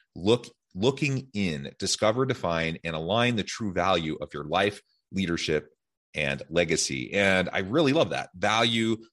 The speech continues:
finding that value, finding value alignment, and then really having that come into all aspects of your life, how you lead and serve other people, and ultimately what the legacy of your life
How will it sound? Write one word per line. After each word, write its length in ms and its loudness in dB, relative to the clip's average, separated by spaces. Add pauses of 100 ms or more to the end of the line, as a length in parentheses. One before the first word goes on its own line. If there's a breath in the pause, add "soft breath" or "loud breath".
finding 320 0
that 160 2
value, 580 -2 (300)
finding 320 -2
value 280 0
alignment, 640 -6 (300 soft breath)
and 140 0
then 140 0
really 500 4
having 360 0
that 300 -2
come 300 -2
into 420 -4
all 220 6
aspects 360 0
of 100 -12
your 140 -6
life, 380 -2 (160)
how 140 -2
you 240 0
lead 260 0
and 140 -2
serve 240 -2
other 180 -2
people, 480 -6 (160 loud breath)
and 100 0
ultimately 380 2
what 220 2
the 40 -2
legacy 440 2
of 60 -8
your 160 -4
life 340 2